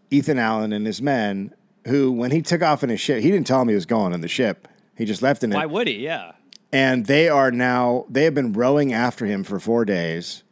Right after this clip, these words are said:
Speaker 2: Wow.
Speaker 1: And they forgot to bring food 'cause they were so mad. They just got in the <laughs> bus. And they're starving
Speaker 2: Yeah.
Speaker 1: and they're freezing.
Speaker 2: That is, that is a hungover move.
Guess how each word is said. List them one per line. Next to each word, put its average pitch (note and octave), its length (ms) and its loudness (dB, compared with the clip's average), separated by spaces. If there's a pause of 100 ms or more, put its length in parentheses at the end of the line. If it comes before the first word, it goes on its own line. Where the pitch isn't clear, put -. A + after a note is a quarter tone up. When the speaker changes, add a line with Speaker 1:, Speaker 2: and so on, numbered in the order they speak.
(540)
Speaker 2:
Wow. - 120 -20
Speaker 1:
And G2 540 -4
they G#2+ 120 -2
forgot B2 320 -2
to B2+ 40 -4
bring A2 160 -2
food A2+ 320 -2
'cause F2 140 -8
they F#2+ 60 -4
were F#2 100 -4
so G2+ 180 -4
mad. F#2 300 -2
They E2+ 80 -6
just E2+ 200 -10
got E2 140 -6
in D2+ 60 -12
the F#2 80 -10
<laughs> - 80 -8
bus. - 420 -6 (320)
And A2 160 -2
they're G#2+ 80 -2
starving B2 640 0
Speaker 2:
Yeah. C3 60 -14 (160)
Speaker 1:
and G#2 100 -4
they're G2+ 160 -4
freezing. A2+ 300 -2
Speaker 2:
That F#3+ 80 -2
is, F3+ 240 -6 (400)
that E3 160 -4
is F3+ 100 -6
a F3 80 -2
hungover C3+ 480 -6
move. G2+ 380 -10